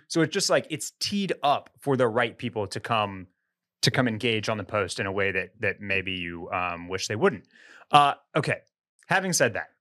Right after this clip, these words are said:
I, I will say that when I saw this reel of us clipped together, I didn't think any of the imagery was very representative of girl dinner.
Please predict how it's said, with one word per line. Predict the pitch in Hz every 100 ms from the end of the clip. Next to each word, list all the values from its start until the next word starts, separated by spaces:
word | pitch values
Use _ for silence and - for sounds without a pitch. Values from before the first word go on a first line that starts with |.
| _ _ _
I, | 156 165 -
I | 165
will | 147 170 196
say | - 123 80 - _ 135
that | 123
when | 131
I | 123
saw | - 139 151
this | 165 -
reel | 123 95 104 - _
of | 120
us | 113 101 - - - - - _ -
clipped | 87 127 120
together, | 127 107 92 92 - _ _ - - - - - - _ _ - -
I | 135
didn't | 104 143 185 180
think | 170 156 - -
any | 143 156 151
of |
the | 135 123
imagery | 123 117 135 131 131 _ _ _ _ - - _ - -
was | 127 120
very | 107 110 127 123
representative | 117 117 107 104 98 101
of | 98
girl | - 90
dinner. | 85 80